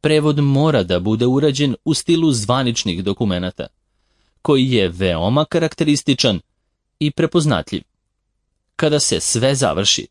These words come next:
materijal prebačen na novi jezik bit će dva puta proveren i prekontrolisan. Prvi put od strane samih autora, dok će drugi put to uraditi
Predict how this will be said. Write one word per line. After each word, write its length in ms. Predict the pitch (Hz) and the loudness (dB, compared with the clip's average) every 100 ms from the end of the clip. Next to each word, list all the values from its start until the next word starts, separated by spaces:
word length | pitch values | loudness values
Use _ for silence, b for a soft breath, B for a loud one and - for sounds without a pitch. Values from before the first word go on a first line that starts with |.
| _ _ _ _ 139 | _ _ _ _ 0
materijal 560 | 139 - 156 175 143 | 0 0 0 2 2
prebačen 600 | - 135 139 131 131 98 - | 0 -2 0 -2 0 -2 -2
na 220 | 110 90 | -2 -2
novi 320 | 80 90 127 | 0 0 0
jezik 360 | 147 147 139 - | 0 0 -2 -6
bit 200 | 104 117 | -4 -2
će 220 | - 104 - | 0 -2 -4
dva 400 | 104 - 117 160 - | -10 -4 0 0 2
puta 300 | 123 120 98 | 0 0 -2
proveren 480 | 85 82 101 107 92 _ _ | -2 -2 -2 -2 -4 _ _
i 100 | 151 | -4
prekontrolisan. 920 | 147 151 143 165 156 123 90 - 101 - _ _ _ _ _ _ _ _ - | -2 -2 -2 -2 0 2 0 0 -4 -6 _ _ _ _ _ _ _ _ -2
Prvi 240 | 139 113 | 0 2
put 300 | 104 123 117 | 2 2 2
od 80 | 107 | -2
strane 380 | - 113 101 101 | -4 -2 0 -2
samih 380 | - 92 82 139 | -2 -4 -2 0
autora, 460 | 147 143 156 110 - _ _ - | 0 2 2 2 -2 _ _ -12
dok 300 | 117 123 117 | -2 0 0
će 240 | - 113 101 | 0 -2 -2
drugi 380 | 131 117 180 135 | -2 -2 0 -2
put 300 | - 139 - - | 0 -2 -2 -2
to 140 | 127 | 0
uraditi 600 | 120 95 78 113 - | 2 0 -2 -2 -2